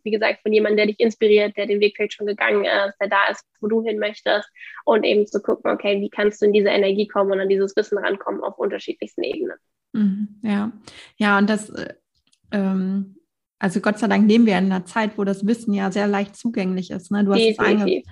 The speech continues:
Speaker 2: angesprochen, Podcast, Bücher, es gibt ja so viel, womit man eigentlich starten kann, wo man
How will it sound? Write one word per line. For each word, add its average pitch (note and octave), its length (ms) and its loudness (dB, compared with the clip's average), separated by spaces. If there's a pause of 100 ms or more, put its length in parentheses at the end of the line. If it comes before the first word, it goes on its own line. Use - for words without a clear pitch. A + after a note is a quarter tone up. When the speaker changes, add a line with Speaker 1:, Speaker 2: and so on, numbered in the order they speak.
(300)
Speaker 2:
angesprochen, G3+ 680 2
Podcast, G3 680 -4
Bücher, A3+ 460 4
es G3 100 -6
gibt G#3 160 -6
ja G3+ 140 -4
so A3 120 0
viel, A3+ 440 -2 (400)
womit G#3 260 0
man G#3 140 -2
eigentlich G#3 340 0
starten G#3+ 380 -2
kann, G#3 440 -4
wo G3 100 -2
man F#3+ 420 -4